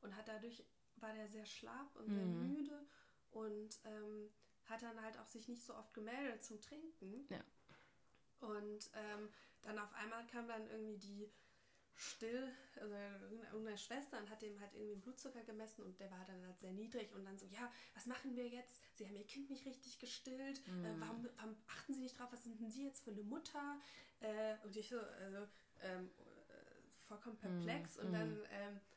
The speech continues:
Speaker 1: also, und dann haben, hat sie ihm halt dann halt Pränahrung gegeben,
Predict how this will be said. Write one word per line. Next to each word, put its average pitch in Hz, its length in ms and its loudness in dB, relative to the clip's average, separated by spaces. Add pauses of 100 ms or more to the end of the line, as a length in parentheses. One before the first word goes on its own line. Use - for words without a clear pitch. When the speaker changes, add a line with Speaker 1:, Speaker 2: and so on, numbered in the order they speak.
(160)
Speaker 1:
also, 190 200 -4 (220)
und 208 80 -4
dann 208 180 0
haben, 214 200 -2
hat 208 140 -8
sie 202 160 -2
ihm 202 120 -2
halt 202 100 -4
dann 185 240 -2
halt 180 120 -6 (640)
Pränahrung 214 540 0
gegeben, 190 500 0